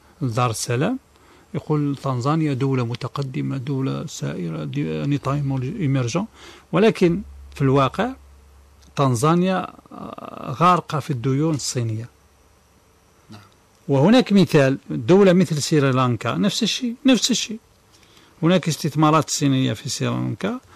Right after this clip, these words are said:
Speaker 1: تم غرق كذلك هذه الدولة في ديون صينية. وش صار فيما بعد؟ وش هو الحل؟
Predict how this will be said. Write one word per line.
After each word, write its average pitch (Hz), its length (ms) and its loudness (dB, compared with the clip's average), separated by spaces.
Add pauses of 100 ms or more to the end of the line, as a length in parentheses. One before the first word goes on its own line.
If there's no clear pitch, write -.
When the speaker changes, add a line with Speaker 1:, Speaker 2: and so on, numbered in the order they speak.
(280)
Speaker 1:
تم 202 240 6
غرق 147 200 0 (120)
كذلك 135 560 0
هذه 127 360 -2
الدولة 120 500 -4
في 147 180 -6
ديون 131 340 0
صينية. 123 560 -8 (320)
وش 175 140 -2
صار 139 240 0
فيما 120 260 -2
بعد؟ 151 220 -4 (260)
وش 147 160 -4
هو 143 80 2
الحل؟ 160 240 -4